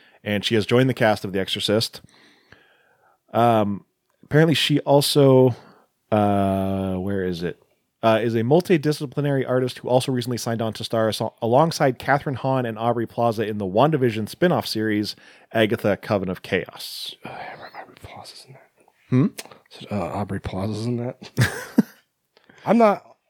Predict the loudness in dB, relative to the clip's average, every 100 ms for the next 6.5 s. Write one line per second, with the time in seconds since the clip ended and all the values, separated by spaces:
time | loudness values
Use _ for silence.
0 | _ 0 4 4 4 4 6 4 2 0
1 | 0 -2 -2 -6 -6 -6 -8 -10 -12 -12
2 | -14 -16 -16 -14 -14 -16 -8 -2 0 -2
3 | -6 -10 -12 -14 -14 -20 _ _ _ _
4 | -18 -12 -4 -2 2 4 2 2 0 0
5 | 0 0 0 0 0 0 -4 -4 -4 -2
6 | -2 -2 -2 -4 -8